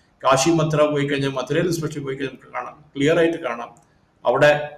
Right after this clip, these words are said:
ഏ, ഇതിന്റെ ഒരു ക്ലിയർ, ആ ചുമരുകൾ മൊത്തം അമ്പലത്തിന്റെ ചുമരുകളാണ്. അവിടെ ഗണപതിയുടെ ഫിഗർ ഉണ്ട്. എങ്ങനെയാണ് അമ്പലത്തിൽ ഒരു മസ്-,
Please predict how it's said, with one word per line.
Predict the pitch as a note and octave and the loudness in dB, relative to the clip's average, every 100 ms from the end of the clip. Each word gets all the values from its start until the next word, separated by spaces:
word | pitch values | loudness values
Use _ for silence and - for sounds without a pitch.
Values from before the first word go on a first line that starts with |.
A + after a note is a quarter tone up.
| - | -16
ഏ, | C#3+ | -8
ഇതിന്റെ | C3+ C#3 C3+ C#3+ D3 | -6 -4 0 2 2
ഒരു | C#3+ C#3+ D3 - - | 2 0 -2 -6 -8
ക്ലിയർ, | C#3+ C#3+ E3 D3+ | -2 2 2 0
ആ | - B2+ | -2 -4
ചുമരുകൾ | - C#3+ D#3 E3 E3 | 0 0 2 4 4
മൊത്തം | C#3+ - C#3+ C#3+ | 2 0 -4 -4
അമ്പലത്തിന്റെ | A#2+ A#2+ C3 C3+ C#3 C#3 | -6 -8 -8 -8 -6 -6
ചുമരുകളാണ്. | C3+ A2+ A2+ A2+ A2 G#2 - _ _ _ _ _ _ - | -6 -8 -8 -10 -10 -14 -18 _ _ _ _ _ _ -6
അവിടെ | A#2+ | -2
ഗണപതിയുടെ | A#2+ A#2 B2 B2 C#3 C3+ C3+ - | 0 0 0 -2 0 0 0 -4
ഫിഗർ | - B2 B2 B2+ | -8 -6 0 2
ഉണ്ട്. | B2+ B2 | 2 -2
എങ്ങനെയാണ് | C3+ C#3+ C3+ | 0 0 0
അമ്പലത്തിൽ | A#2+ A#2+ B2+ C3+ | 0 -2 -4 -2
ഒരു | C3+ B2+ A#2+ B2 | 0 0 -2 -4
മസ്-, | A#2+ A2 A2+ A2+ | -4 -6 -8 -8